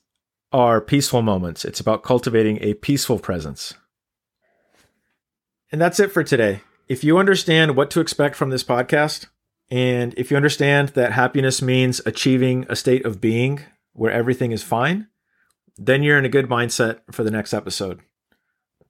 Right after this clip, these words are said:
So if you have any questions about the show or this episode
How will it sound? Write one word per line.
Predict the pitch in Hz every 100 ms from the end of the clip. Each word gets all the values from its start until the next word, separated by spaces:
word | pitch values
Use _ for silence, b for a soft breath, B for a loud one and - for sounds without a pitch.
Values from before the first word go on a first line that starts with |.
| _
So | - 165 147
if | 143
you | 160
have | 147 156
any | 190 170
questions | - 135 135 143 131
about | 127 131 127
the |
show | 123 - 127 131 131 131 127 -
or | 117 120 117 113
this | 117 120
episode | 117 120 - 123 120 120